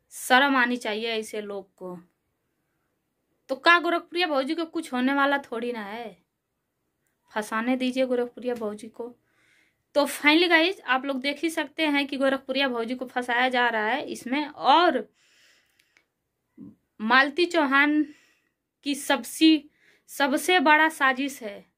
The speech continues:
गोरखपुरिया भौजी को फंसाने में। तो आप वीडियो देखते रहिए। finally गाइस,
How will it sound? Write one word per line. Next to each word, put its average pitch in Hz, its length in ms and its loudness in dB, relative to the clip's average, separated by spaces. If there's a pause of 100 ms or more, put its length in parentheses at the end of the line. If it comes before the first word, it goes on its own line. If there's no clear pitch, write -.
(520)
गोरखपुरिया 254 640 -2
भौजी 220 280 -2
को 247 140 -6
फंसाने 208 500 -10
में। 185 180 -14 (1160)
तो 214 60 -4
आप 220 140 2
वीडियो 233 340 -2
देखते 247 340 -2
रहिए। 262 280 -2
finally - 1000 -8
गाइस, 359 220 2